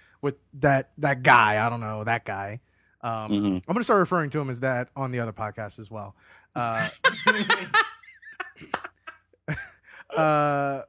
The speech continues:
Speaker 1: one with James Harden, one with Manny Pacquiao, and another that I'm forgetting. And it's, but they're all really fucking funny.
Speaker 2: I'll definitely have to check
Speaker 1: And
Speaker 2: out
Speaker 1: they're
Speaker 2: the
Speaker 1: all
Speaker 2: one
Speaker 1: on
Speaker 2: that
Speaker 1: YouTube too.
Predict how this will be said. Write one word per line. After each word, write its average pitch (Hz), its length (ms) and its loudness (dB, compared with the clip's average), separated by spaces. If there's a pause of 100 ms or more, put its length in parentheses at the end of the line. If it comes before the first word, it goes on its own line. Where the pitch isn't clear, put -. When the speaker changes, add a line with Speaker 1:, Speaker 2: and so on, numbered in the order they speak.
Speaker 1:
one 170 420 -4
with 175 440 -4
James 156 320 -2
Harden, 135 540 -4 (480)
one 151 460 -4
with 165 320 -4
Manny 147 320 -6
Pacquiao, 131 880 -4
and 139 280 -8
another 175 1040 -6 (100)
that 151 240 -8
I'm 147 220 -10
forgetting. 117 800 -8
And 113 480 -8
it's, 113 240 -14
but 123 160 -6
they're 135 160 -4
all 131 180 -2
really 113 300 -10
fucking 107 340 -16
funny. 90 300 -20 (1300)
Speaker 2:
I'll 92 80 -14
definitely 87 420 -12
have 80 80 -12
to 139 140 -18
check - 180 -10
Speaker 1:
And - 60 -6
Speaker 2:
out 139 120 -4
Speaker 1:
they're 151 120 -2
Speaker 2:
the 147 60 0
Speaker 1:
all 139 80 0
Speaker 2:
one 131 120 -6
Speaker 1:
on 117 60 -8
Speaker 2:
that - 100 -14
Speaker 1:
YouTube 101 200 -18
too. 107 260 -16